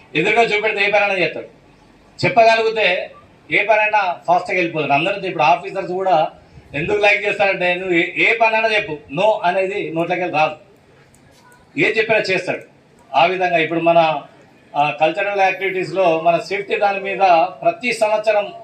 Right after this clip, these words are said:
ఒక కల్చరల్ ప్రోగ్రామ్, ఆ, వర్కర్లకు అవేర్నెస్ కోసము ఒక స్క్రిప్ట్ తయారు చేసి ఈయనే, ఈయనే, ఈయనే యాక్టర్, ఈయనే డైరెక్టర్, ఈయనే మ్యూజిక్ డైరెక్టర్, అన్నీ ఈయనే, ఇక వేరేటోనికి ఛాన్స్ లేదు అక్కడ.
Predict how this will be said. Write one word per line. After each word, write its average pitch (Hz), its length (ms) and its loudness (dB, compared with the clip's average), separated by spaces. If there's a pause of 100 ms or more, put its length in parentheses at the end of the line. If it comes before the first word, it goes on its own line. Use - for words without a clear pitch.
ఒక 165 140 0 (280)
కల్చరల్ 180 340 -2
ప్రోగ్రామ్, 175 440 0 (720)
ఆ, 160 240 4
వర్కర్లకు 165 520 -2
అవేర్నెస్ 180 420 -2
కోసము 185 600 -2 (360)
ఒక 156 540 4
స్క్రిప్ట్ 180 440 -4
తయారు 185 240 2
చేసి 208 280 -4
ఈయనే, 220 300 0 (680)
ఈయనే, 185 640 0
ఈయనే 165 300 -4
యాక్టర్, 185 500 0
ఈయనే 175 260 -2
డైరెక్టర్, 185 580 -4 (240)
ఈయనే 190 400 -2
మ్యూజిక్ 180 340 -4
డైరెక్టర్, 180 400 -4
అన్నీ 180 180 -8
ఈయనే, - 320 -2 (600)
ఇక 160 60 -4
వేరేటోనికి 175 540 -2
ఛాన్స్ 170 180 0
లేదు 170 140 2
అక్కడ. - 260 -4